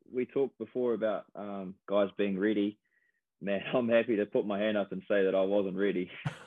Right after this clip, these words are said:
Um, I'd, I'd played Colts when I first moved to Christchurch, um, so I hadn't even played a game of senior rugby, um, when I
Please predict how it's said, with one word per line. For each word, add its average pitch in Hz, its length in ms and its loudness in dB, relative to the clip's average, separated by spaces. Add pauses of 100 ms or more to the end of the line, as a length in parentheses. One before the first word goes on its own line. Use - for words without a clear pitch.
(640)
Um, 92 600 -2 (100)
I'd, 107 200 4 (140)
I'd 104 220 2
played 104 260 0
Colts - 380 0
when 104 80 -6
I 92 160 -4
first 98 260 -4
moved 98 220 -4
to 90 60 -8
Christchurch, 101 580 -2 (160)
um, 92 380 -6
so 92 100 4
I 107 160 6
hadn't 95 160 0
even 90 240 -8
played 95 160 2
a 92 160 -6
game 95 220 0
of 90 120 -12
senior 90 280 -2
rugby, 95 400 0 (640)
um, 87 560 -2 (280)
when 95 140 -4
I 95 120 -2